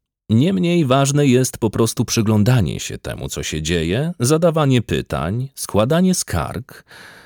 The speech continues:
Znaczenie mają wspólne próby odczarowania mocy wielkich korporacji. Czy to będzie proste?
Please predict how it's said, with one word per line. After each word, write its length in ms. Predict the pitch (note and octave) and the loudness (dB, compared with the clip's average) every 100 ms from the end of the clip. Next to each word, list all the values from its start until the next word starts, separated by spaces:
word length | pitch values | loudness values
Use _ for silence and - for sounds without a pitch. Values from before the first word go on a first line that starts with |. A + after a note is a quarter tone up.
| - - | -8 -4
Znaczenie 680 | D#2+ F2+ E2+ F#2 A#2+ C#3 | 0 2 2 0 0 0
mają 440 | C#3+ G#2 G#2 A2+ C3+ | 0 2 2 0 -2
wspólne 480 | - A#2 A2 C3 | -2 2 4 2
próby 300 | B2+ B2+ C#3 | 2 2 2
odczarowania 840 | C3 B2 - A#2+ A#2+ B2+ D#3+ A2 B1 | 0 -2 -2 0 0 2 0 0 -2
mocy 380 | B1+ B1+ - C#2+ | -4 -4 -4 -4
wielkich 440 | C#2 B1+ - - | -4 -6 -8 -8
korporacji. 800 | B1+ B1 C#2+ A1+ G#1+ - B1 - _ _ _ _ _ | -8 -6 -6 -6 -6 -6 -8 -14 _ _ _ _ _
Czy 120 | - | -4
to 140 | - F#3+ | -2 0
będzie 300 | G3+ E3+ C#3+ | 0 0 0
proste? 560 | D2 D2 - - D#3+ | -2 -2 -2 -4 -4